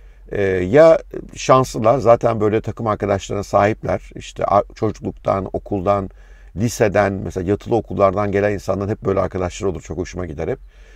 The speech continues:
E, üniversiteden, iş yerinden veyahut da ortak hobileri olan, ortak inançları, düşünceleri olan insanlar, e, bunların oluşturacağı takımlar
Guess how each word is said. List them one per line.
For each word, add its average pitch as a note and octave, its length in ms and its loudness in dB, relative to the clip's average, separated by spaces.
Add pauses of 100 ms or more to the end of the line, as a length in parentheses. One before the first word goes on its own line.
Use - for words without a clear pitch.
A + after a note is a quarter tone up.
(240)
E, G2 360 4
üniversiteden, G#2 800 2
iş - 220 -8
yerinden F#2 540 0 (440)
veyahut D3+ 480 6
da D#3 260 2 (640)
ortak A#2 360 0
hobileri A2 340 2
olan, F#2+ 300 -2
ortak G#2 440 0 (320)
inançları, A2 600 -2
düşünceleri G#2+ 460 -2
olan F#2+ 220 0
insanlar, F2+ 480 -6 (460)
e, G2 320 0
bunların B2+ 640 4
oluşturacağı G2 560 0
takımlar B2 480 -2